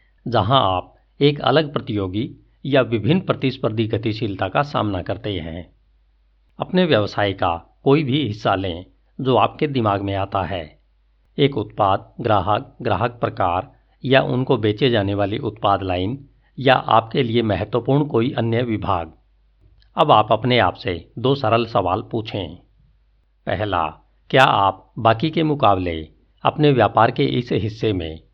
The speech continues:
एक अलग मुख्य प्रतिद्वंदी का सामना कर रहे हैं? यदि उत्तर हाँ है, तो व्यवसाय का वह हिस्सा एक अलग प्रतिस्पर्धी खंड या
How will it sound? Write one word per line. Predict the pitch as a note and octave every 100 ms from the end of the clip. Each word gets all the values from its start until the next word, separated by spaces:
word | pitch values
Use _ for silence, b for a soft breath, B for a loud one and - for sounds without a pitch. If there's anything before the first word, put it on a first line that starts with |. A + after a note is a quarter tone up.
| _ -
एक | C#3+ C3+
अलग | C3 B2 C3+
मुख्य | B2 C#3+ F3
प्रतिद्वंदी | - - A#2+ A2 A2+ A#2
का | A2+
सामना | G#2+ G2+ G2 A2+
कर | A2+ D#3
रहे | D3 A#2+
हैं? | F#2+ E2+ F2+ _ _ _ _ _ _ _ -
यदि | A#2+ A#2 A#2+
उत्तर | G#2+ A2 A2
हाँ | F2+ A#2 A2+
है, | F#2+ E2+ E2+ _ _ _ _
तो | - A2+
व्यवसाय | G#2+ G2 - A#2 D3
का | D#3
वह | A2+ G2+
हिस्सा | A2+ F#2 - - E2+ G2+ _ _ -
एक | C#3 C#3
अलग | - C3 D#3 D#3
प्रतिस्पर्धी | A2 C#3 C#3 C3+ A2+ G#2+
खंड | G#2 A#2+ A2
या | F2+ D#2+ -